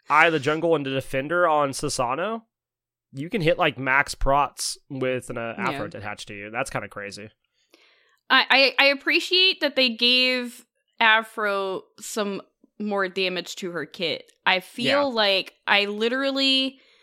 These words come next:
Speaker 2: went up against Aphrodites that were building full tank. She was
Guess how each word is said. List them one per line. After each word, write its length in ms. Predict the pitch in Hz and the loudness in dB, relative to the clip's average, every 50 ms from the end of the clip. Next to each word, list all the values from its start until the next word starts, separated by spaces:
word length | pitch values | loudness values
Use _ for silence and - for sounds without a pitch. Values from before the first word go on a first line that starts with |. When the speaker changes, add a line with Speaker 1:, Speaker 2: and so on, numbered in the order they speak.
| _ _ _ _ | _ _ _ _
Speaker 2:
went 320 | - 196 202 208 226 240 - | -10 -2 0 0 0 0 0
up 300 | - 226 220 220 214 - | 0 2 2 2 0 0
against 440 | 214 214 214 208 196 196 - - - | -4 -2 0 -2 -2 -2 -4 -6 0
Aphrodites 920 | - 196 196 196 - - 196 190 190 185 185 185 185 185 180 180 185 180 - | 2 4 4 2 2 -2 -6 -4 -2 -2 -2 -2 -4 -4 -6 -6 -6 -8 -6
that 180 | - 185 - 185 | -6 -6 -4 -4
were 80 | 185 | -6
building 440 | 180 175 185 180 180 180 180 175 175 | -6 -2 -2 -2 -2 -2 -2 -4 -4
full 300 | 175 - - 196 196 196 | -6 -6 -4 -2 -2 -2
tank. 500 | 196 - - 196 185 185 185 175 - - - | -2 -2 -4 -2 0 0 0 -2 -4 -8 -14
She 200 | - - - 202 | -10 -6 -4 -4
was 140 | 185 170 | -4 -4